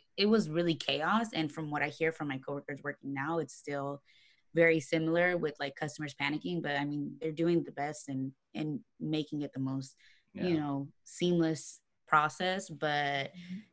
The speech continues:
Speaker 1: yeah, I'll be back at work May first.
Speaker 2: Yeah.
Speaker 3: Okay.
Speaker 2: It's definitely causing a ripple effect in a lot of businesses. And being at work, of course, you have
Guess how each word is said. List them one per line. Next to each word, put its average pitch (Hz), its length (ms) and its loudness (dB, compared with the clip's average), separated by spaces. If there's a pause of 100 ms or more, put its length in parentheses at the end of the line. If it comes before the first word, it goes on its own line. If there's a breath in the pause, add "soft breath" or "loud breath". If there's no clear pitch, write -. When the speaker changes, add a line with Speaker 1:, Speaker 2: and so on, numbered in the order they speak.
Speaker 1:
yeah, 151 180 8
I'll 147 160 2
be - 0 - (120)
back 156 140 -2
at - 160 -10
work - 220 -8 (160)
May - 180 -6 (120)
first. - 460 -8 (260)
Speaker 2:
Yeah. 196 420 -4
Speaker 3:
Okay. 160 180 -6 (600)
Speaker 2:
It's - 100 -20 (100)
definitely 120 240 2 (100)
causing 110 260 6
a 104 60 4
ripple 107 340 0
effect 98 420 -4
in 92 60 -6
a 92 140 -8
lot 92 120 -6
of 90 100 -8
businesses. 92 760 -12 (160)
And 110 180 4
being 170 300 6
at 98 120 2 (140)
work, 98 260 -6 (580)
of - 80 -10
course, 110 400 2 (260)
you 110 200 0
have 101 440 0